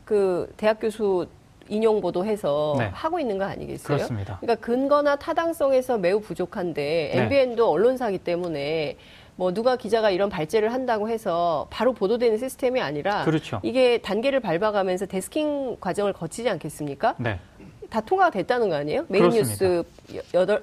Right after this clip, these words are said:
Speaker 1: 열 번째 꼭지로 나갔다고 한다면?
Speaker 2: 네.
Speaker 1: 그죠?
Speaker 2: 그러니까 엠비엔 내부에서도요,
Speaker 1: 예.
Speaker 2: 이 보도를 두고 이게 보도 원칙에 맞는 것이냐를 두고 기자들, 일부
Speaker 1: 아.
Speaker 2: 기자들이 문제 제기를 했다고 해요.
Speaker 1: 그렇군요.
Speaker 2: 근데 문제는
Speaker 1: 예.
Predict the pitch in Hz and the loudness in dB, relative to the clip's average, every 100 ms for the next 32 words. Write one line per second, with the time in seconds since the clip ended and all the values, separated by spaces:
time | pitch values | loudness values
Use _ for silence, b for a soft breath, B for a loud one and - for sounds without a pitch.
0 | 170 208 220 240 214 190 - 180 160 151 | 2 4 4 2 0 -2 -4 -2 -2 -2
1 | 151 147 170 175 147 147 - 131 117 90 | -2 -2 -2 -2 -2 -2 -2 -2 -4 -4
2 | - 165 202 - - 190 190 196 269 294 | -10 -10 -8 -8 -4 0 2 4 6 8
3 | 294 165 123 123 165 151 131 127 190 175 | 6 6 2 4 4 4 0 2 2 2
4 | 151 151 - 247 285 - 160 170 175 185 | 0 -4 0 4 4 4 6 6 6 2
5 | 185 135 175 190 254 - 147 226 240 247 | 0 0 2 2 0 0 2 4 4 2
6 | 175 123 107 139 254 285 240 - 175 147 | 0 0 0 2 4 4 2 0 -2 -2
7 | 139 131 143 156 165 190 190 151 113 202 | -2 -4 -4 -2 0 2 4 4 2 2
8 | 240 180 170 165 160 156 131 127 175 202 | 4 4 4 4 4 2 2 2 2 2
9 | 185 147 262 - 160 117 110 113 190 - | 2 0 2 2 2 2 2 2 0 -2
10 | 170 147 208 160 196 220 196 214 214 165 | -4 2 2 4 4 4 4 2 0 -2
11 | 147 | -4